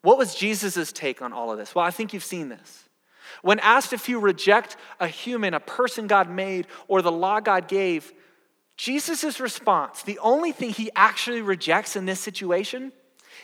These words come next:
is the false choice. He rejects the idea that he has to choose.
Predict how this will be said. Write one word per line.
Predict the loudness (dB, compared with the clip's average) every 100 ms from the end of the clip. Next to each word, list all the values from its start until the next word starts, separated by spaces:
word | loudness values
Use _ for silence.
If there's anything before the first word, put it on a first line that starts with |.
| _
is | 2 2 2
the | 2 2
false | 2 -2 -2 -4 -4
choice. | 2 2 0 -8 -14 -18 -20 _ _ _ _ _ _ _ _ _ _ _ _ _ -10
He | -2 4
rejects | 4 4 6 4 4 -4
the | 2
idea | 4 4 0 2
that | 0
he | -2 -6 -4
has | -2 -2 -2 -4 -12
to | -10
choose. | -8 -6 -6 -6 -10 -20